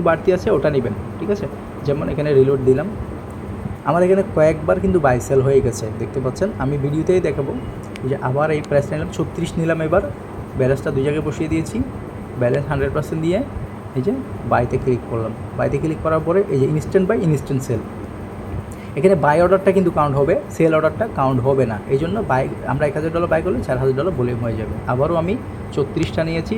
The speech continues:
ছত্রিশের ওই অ্যামাউন্টটা নিয়ে আবারও বাই করলাম, ইনস্ট্যান্ট এ বাই অ্যান্ড সেল। অনেক সময় দেখা যাচ্ছে আপনি বাই অ্যান্ড সেল দিয়েছেন, ঠিক আছে, হুট করে আপনার মার্কেটটা একটু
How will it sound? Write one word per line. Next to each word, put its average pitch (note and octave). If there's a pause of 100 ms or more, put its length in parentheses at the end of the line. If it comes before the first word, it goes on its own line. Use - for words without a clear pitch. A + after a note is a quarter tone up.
(100)
ছত্রিশের D3
ওই D#3+
অ্যামাউন্টটা D3+
নিয়ে F#3 (140)
আবারও C#3 (540)
বাই B2+ (100)
করলাম, D3+ (800)
ইনস্ট্যান্ট D#3+ (160)
এ - (100)
বাই C#3 (300)
অ্যান্ড C3+ (580)
সেল। C3 (160)
অনেক F#3+
সময় G#3+
দেখা G#3
যাচ্ছে G#3
আপনি G#3+ (480)
বাই D3
অ্যান্ড F#3+
সেল F#3
দিয়েছেন, F#3+
ঠিক C#3
আছে, A2+ (360)
হুট G#3+ (120)
করে A3
আপনার G3+ (140)
মার্কেটটা D#3+
একটু -